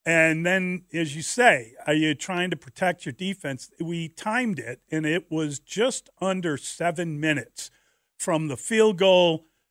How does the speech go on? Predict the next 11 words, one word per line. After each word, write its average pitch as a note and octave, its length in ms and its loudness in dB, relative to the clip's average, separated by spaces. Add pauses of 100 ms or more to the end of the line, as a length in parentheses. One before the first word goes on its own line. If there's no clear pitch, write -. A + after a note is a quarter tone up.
(160)
to F#3 340 -2
taking F#3+ 480 -2
the D#3+ 100 -2
first E3+ 440 -4
play D#3+ 500 2 (100)
in D3+ 300 -2 (120)
overtime. C3+ 800 0 (440)
And E3 100 -2
I'm E3 120 -2
just G#3 280 -4
curious, A3 720 0